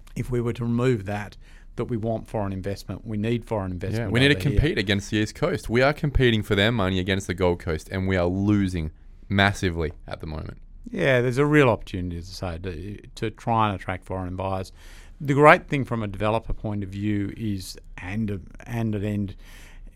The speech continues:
Speaker 1: end economy point of view, foreign t-, buyers tend to jump in developments early. They'll buy off the plan when often local buyers are a bit scared of buying
Speaker 2: Because
Speaker 1: off
Speaker 2: they're
Speaker 1: the
Speaker 2: not
Speaker 1: plan
Speaker 2: scared of
Speaker 1: early.
Speaker 2: apartments.
Speaker 1: No,
Speaker 2: They're used
Speaker 1: they're
Speaker 2: to
Speaker 1: not
Speaker 2: it.
Speaker 1: scared.
Speaker 2: They
Speaker 1: They're,
Speaker 2: live in one.
Speaker 1: they're used,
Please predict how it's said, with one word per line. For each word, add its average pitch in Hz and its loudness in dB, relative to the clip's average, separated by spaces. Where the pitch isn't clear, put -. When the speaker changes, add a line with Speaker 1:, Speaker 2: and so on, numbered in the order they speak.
Speaker 1:
end 110 0
economy 127 0
point 90 -6
of 82 -8
view, 101 -2
foreign 180 4
t-, 123 -4
buyers 113 2
tend 117 -2
to 101 -12
jump 123 0
in 117 0
developments 101 -2
early. 117 4
They'll 117 2
buy 127 6
off 110 2
the - -6
plan 110 0
when 107 -6
often 110 -4
local 117 2
buyers 104 2
are - -6
a - -8
bit 98 -6
scared 110 2
of 95 -6
buying 110 4
Speaker 2:
Because 110 2
Speaker 1:
off 107 0
Speaker 2:
they're - 4
Speaker 1:
the 151 2
Speaker 2:
not - -4
Speaker 1:
plan - 4
Speaker 2:
scared - 4
of - 2
Speaker 1:
early. - 6
Speaker 2:
apartments. 90 0
Speaker 1:
No, 170 6
Speaker 2:
They're 165 8
used 180 0
Speaker 1:
they're 151 2
Speaker 2:
to 151 6
Speaker 1:
not 143 6
Speaker 2:
it. - -4
Speaker 1:
scared. 123 2
Speaker 2:
They 123 6
Speaker 1:
They're, 131 6
Speaker 2:
live 202 4
in 160 0
one. 78 -4
Speaker 1:
they're 135 4
used, 131 0